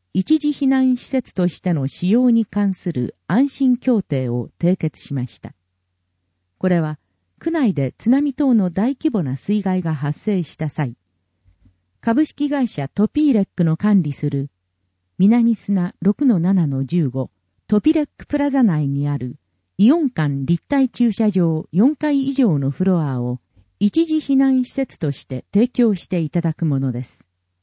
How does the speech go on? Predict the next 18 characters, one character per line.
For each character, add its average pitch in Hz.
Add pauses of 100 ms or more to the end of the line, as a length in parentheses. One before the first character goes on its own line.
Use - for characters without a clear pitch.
(1160)
写 -
真 220
が 190
あ 180
り 170
ま 151
す。 - (720)
株 220
式 -
会 277
社 156
ト 190
ピ 247
ー -
レ 165
ッ 151
ク 147
の 131